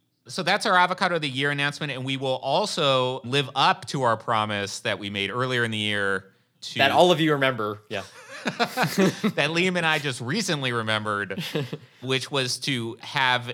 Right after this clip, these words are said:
Speaker 1: a subscriber and donor, so a subscriber to the L A Times and a donor to Cal Matters, read the Avocado of the Year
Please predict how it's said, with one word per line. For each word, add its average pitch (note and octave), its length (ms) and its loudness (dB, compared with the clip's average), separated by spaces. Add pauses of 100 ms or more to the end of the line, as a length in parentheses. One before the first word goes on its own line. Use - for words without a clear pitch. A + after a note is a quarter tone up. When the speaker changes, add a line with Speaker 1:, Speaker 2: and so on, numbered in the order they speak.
Speaker 1:
a G#2+ 600 -2 (100)
subscriber D#3+ 720 0
and A2+ 200 -4
donor, A2 640 -6 (240)
so B2 180 -4
a G2 40 -4
subscriber C3+ 480 0
to C3 80 -2
the B2+ 120 0
L A#2+ 80 2
A A#2 80 0
Times A2+ 380 -2
and G#2+ 80 -4
a F#2 80 -2
donor G#2+ 280 -4
to G#2 100 -12
Cal G2+ 260 -4
Matters, F#2 760 -6
read B2 720 -4 (380)
the G#2 180 -4
Avocado A#2+ 560 0
of A2+ 60 -6
the A#2 60 -4
Year A2+ 600 -2